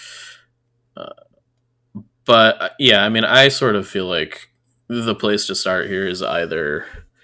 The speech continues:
Cassian, Sabine, K two, R two, or Cassian, Luke, K two, R two.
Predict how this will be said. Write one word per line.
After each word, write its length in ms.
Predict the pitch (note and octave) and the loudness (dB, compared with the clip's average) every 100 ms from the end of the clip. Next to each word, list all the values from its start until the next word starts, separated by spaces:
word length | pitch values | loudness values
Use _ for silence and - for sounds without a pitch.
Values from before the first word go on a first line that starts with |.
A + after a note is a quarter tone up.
| _ _ - | _ _ -6
Cassian, 640 | G#2+ F#2 - F#2+ F2+ E2 | -2 -2 -4 -8 -10 -10
Sabine, 800 | - - - E2+ E2 D#2+ D2+ - _ _ _ _ - | -10 -10 -10 -10 -10 -12 -14 -18 _ _ _ _ -10
K 180 | G2+ E2+ | -8 -8
two, 280 | - F2 C2+ | -8 -8 -4
R 160 | D2+ | -6
two, 360 | D2+ E2+ E2 D#2 | -6 -12 -10 -10
or 260 | - G1+ - | -10 -12 -12
Cassian, 580 | - C2 - B1+ C2 G#1 | -8 -8 -8 -12 -16 -18
Luke, 360 | G1+ G1+ - - | -18 -18 -20 -20
K 180 | - B1+ | -16 -16
two, 220 | - - | -16 -16
R 160 | - - | -14 -14
two. 340 | - - - | -14 -16 -16